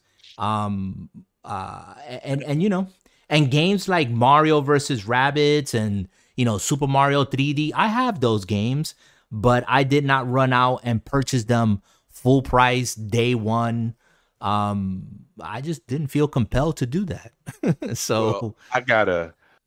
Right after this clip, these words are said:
Speaker 2: while we're talking about this and we're on the dig-, we're on the, uh, the digital age, I wanna ask you guys a question. This one's on me. Do you think, how long do you think it's gonna take for physical media to disappear from gaming?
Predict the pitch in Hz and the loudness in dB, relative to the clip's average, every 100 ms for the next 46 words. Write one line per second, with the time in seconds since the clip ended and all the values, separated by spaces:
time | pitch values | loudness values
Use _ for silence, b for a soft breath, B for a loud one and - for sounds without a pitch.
0 | _ _ 123 120 196 - 135 117 101 87 | _ _ 2 4 4 4 4 4 -2 -4
1 | 90 87 - 87 92 104 127 104 95 85 | -2 -2 -4 -8 -2 4 4 4 -2 -2
2 | 110 104 104 127 120 107 98 95 87 - | -2 -2 -2 -2 -2 -6 -14 -16 -18 -20
3 | _ - 104 101 98 95 95 85 80 78 | _ -18 -16 -14 -16 -16 -18 -18 -20 -20
4 | - _ - 101 107 107 101 101 95 98 | -20 _ -20 -18 -14 -14 -12 -12 -14 -16
5 | 92 85 78 - - 71 - _ - 87 | -16 -16 -16 -20 -20 -20 -20 _ -20 -18
6 | 85 78 71 _ _ _ _ _ _ _ | -18 -20 -20 _ _ _ _ _ _ _
7 | _ _ _ _ _ _ _ _ _ _ | _ _ _ _ _ _ _ _ _ _
8 | _ _ _ _ _ 101 120 120 127 135 | _ _ _ _ _ -14 -8 -8 -8 -12
9 | 135 143 131 120 - b b _ - 147 | -10 -8 -8 -10 -20 b b _ -2 0
10 | 160 165 151 151 147 139 131 123 123 110 | 0 -4 -8 -14 -14 -14 -12 -10 -10 -10
11 | - 127 92 - _ _ _ _ 110 98 | -10 -10 -10 -16 _ _ _ _ -12 -12
12 | - 131 120 120 117 113 113 98 87 82 | -6 -6 -6 -10 -12 -12 -16 -16 -16 -18
13 | _ _ - 104 - 104 104 98 107 90 | _ _ -20 -20 -12 -10 -10 -12 -16 -16
14 | 90 87 85 76 _ | -18 -20 -20 -20 _